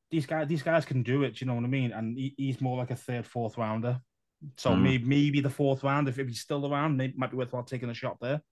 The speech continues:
Speaker 2: Yeah, no, it's
Speaker 1: Uh,
Speaker 2: gonna
Speaker 1: but
Speaker 2: be,
Speaker 1: then
Speaker 2: uh, it's gonna be interesting what we, uh, what we do in the draft. I haven't really thought about it.
Speaker 1: Mm-hmm.
Speaker 2: You know, we're kind of stuck in, we literally are stuck in the middle. Uh, so it's gonna be,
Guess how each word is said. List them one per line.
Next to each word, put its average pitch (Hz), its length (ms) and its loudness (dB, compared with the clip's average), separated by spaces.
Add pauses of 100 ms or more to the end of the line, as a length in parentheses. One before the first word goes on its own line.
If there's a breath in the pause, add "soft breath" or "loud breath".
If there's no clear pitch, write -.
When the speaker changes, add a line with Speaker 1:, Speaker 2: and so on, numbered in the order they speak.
(360 soft breath)
Speaker 2:
Yeah, 135 280 10 (100)
no, 127 220 10
it's 131 180 10
Speaker 1:
Uh, - 40 -2
Speaker 2:
gonna 180 160 12
Speaker 1:
but 156 40 10
Speaker 2:
be, 156 140 12
Speaker 1:
then 143 320 12
Speaker 2:
uh, - 20 8
it's 135 140 4
gonna 202 160 6
be 127 80 10
interesting 147 420 4
what 92 140 -2
we, 98 260 0
uh, 90 220 2
what 90 180 -4
we 92 80 -2
do 95 200 6
in 90 100 4
the 85 80 0
draft. 90 320 0
I - 20 4
haven't 151 220 0
really 90 420 0
thought 156 220 2
about 127 160 0
it. - 60 0
Speaker 1:
Mm-hmm. 107 40 -4
Speaker 2:
You 113 60 -2
know, 95 80 0
we're 95 100 0
kind 160 240 0
of 117 80 0 (180)
stuck - 360 -4
in, - 100 0
we 92 80 0
literally 117 300 2
are 120 100 2
stuck - 240 -4
in 85 60 2
the 85 80 0
middle. - 240 -2 (120)
Uh, 87 520 -4
so - 160 -4
it's 95 100 -4
gonna 135 180 2
be, 110 220 4